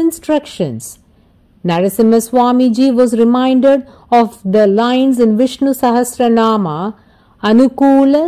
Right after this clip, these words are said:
Satavartaha," et cetera, where Lord Narayana takes a form to help his devotees. He considered the lorry driver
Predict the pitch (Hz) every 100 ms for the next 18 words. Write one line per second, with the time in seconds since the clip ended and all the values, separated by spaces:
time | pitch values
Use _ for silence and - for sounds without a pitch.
0 | 311 - 240 240 240 233 214 214 - 180
1 | - 143 - _ _ _ _ 180 175 185
2 | 165 - 131 - _ - _ - 185 233
3 | 220 220 208 202 202 214 220 240 240 247
4 | 262 403 - _ _ - 285 294 - -
5 | 208 - 277 277 247 190 233 _ _ 294
6 | 262 233 285 302 269 208 185 214 208 208
7 | 190 180 135 147 - _ _ _ - 415
8 | 415 302 269 269 262 277 294 285 240 247
9 | 247 247 262 233 226 240 240 226 233